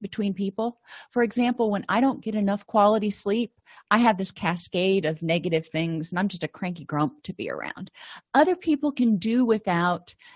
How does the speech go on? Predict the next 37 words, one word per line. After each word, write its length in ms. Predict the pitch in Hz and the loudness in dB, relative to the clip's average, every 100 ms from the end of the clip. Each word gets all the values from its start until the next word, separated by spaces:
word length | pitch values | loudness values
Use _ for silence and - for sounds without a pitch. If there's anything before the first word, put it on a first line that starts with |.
| _ - | _ -2
um, 520 | 196 185 131 - 175 - | -2 -2 -4 -8 -12 2
quality 400 | 202 185 170 170 | 6 6 4 -2
sleep 360 | - 170 151 _ _ _ - | -4 -4 -6 _ _ _ -2
for 460 | 190 185 156 - - | 2 2 0 -4 -10
a 60 | - | 0
couple 280 | 220 175 | 0 0
of 120 | 185 156 | -2 2
days 420 | 170 190 220 185 | 2 4 2 0
or 60 | |
even 200 | 226 226 | -2 0
a 60 | 196 | -2
week 320 | 185 269 - _ - | 0 0 -2 _ -10
before 260 | 170 196 | -2 0
they 120 | 190 | 0
start 360 | 180 202 185 - - 170 | -2 0 0 -2 -14 -6
really 280 | 202 220 226 | -4 -2 0
noticing 920 | 196 180 190 202 220 - 254 262 254 - - - - - | 2 2 2 2 -2 0 4 4 2 -4 -20 -20 -20 -12
significant 720 | - 220 214 202 208 196 175 | -4 2 2 2 -2 -4 -4
impacts 540 | 180 180 185 165 175 - | -2 -4 0 -2 -2 -6
in 160 | 185 | -4
their 120 | 175 175 | 0 0
mood 320 | 170 170 170 | 0 0 -2
and 140 | 165 | -2
how 160 | 180 170 | -4 -4
things 260 | 175 165 | -4 -4
are 60 | 175 | -4
going 400 | 170 156 160 160 | -2 0 0 -2
and 100 | 151 | -4
their 100 | 160 | -4
ability 360 | 156 156 147 156 | -4 -4 -4 -8
to 80 | |
concentrate. 720 | - 180 165 - 175 - - _ _ - - - - | -8 -8 -6 -8 -8 -8 -10 _ _ -20 -20 -20 -10
So, 500 | - 247 233 214 - | 0 4 4 2 -8
you 160 | - 220 | -8 -8
know, 80 | |
what 380 | 202 208 285 - | -4 2 2 0
causes 680 | - 269 262 254 240 220 | -2 2 2 2 0 0